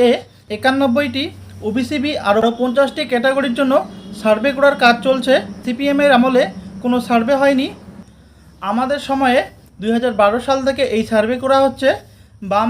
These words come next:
আমলের সমীক্ষা হয়নি। দুই হাজার বারো থেকে দুই হাজার চব্বিশ অবধি সমীক্ষার ব্যাপারে কথা বলা হয়। সম্ভবত সেই সময়ে উপেন বিশ্বাস ছিলেন কমিশনের মাথায়। যথাযথ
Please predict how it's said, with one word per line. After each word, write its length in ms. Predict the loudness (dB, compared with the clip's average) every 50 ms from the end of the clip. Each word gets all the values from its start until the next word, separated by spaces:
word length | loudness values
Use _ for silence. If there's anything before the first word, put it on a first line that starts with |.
| -2
আমলের 280 | -2 -2 -2 -2 -2 -2 -2
সমীক্ষা 380 | -2 -2 -2 -2 -2 -4 -6 -6 -4
হয়নি। 240 | -4 -2 -4 -4 -6 -8 -14 -20 _ _ _ _
দুই 140 | -8 -4 -2 -2
হাজার 200 | 0 0 0 0 0 2
বারো 180 | 0 0 0 -2 -4
থেকে 140 | -4 -2 -2 -2
দুই 120 | 0 0 0
হাজার 160 | 0 0 -2 -4 -4
চব্বিশ 300 | -6 -6 -4 -4 -4 -4 -4
অবধি 220 | -4 -4 -4 -6 -8 -10 -12 _ _ _ _ _ _ _ -12
সমীক্ষার 460 | -6 -4 -4 -4 -4 -2 -2 -2 -2 -2
ব্যাপারে 260 | -2 -2 0 0 0 0 -2
কথা 160 | -2 0 0 0 2
বলা 160 | 2 2 2 2
হয়। 140 | 2 2 2 0 -4 _ _ _ _ _ _ _
সম্ভবত 400 | -6 -4 -2 0 0 0 -2 -2 -2 -2 -2
সেই 140 | -2 -2 -2
সময়ে 300 | -2 -2 -2 0 0 0 0 -2
উপেন 180 | -4 -4 -4 -2 -2
বিশ্বাস 240 | -4 -2 0 -2 -2 -2
ছিলেন 180 | -2 -4 -4 -4 -2 -2
কমিশনের 420 | 0 0 0 0 0 0 -2 0 0
মাথায়। 280 | -2 -2 0 -2 -2 -2 -4 -10 _ _ _ _ _ _ _ _ -10
যথাযথ 480 | -4 -4 -2 0 0 0 0 -2 0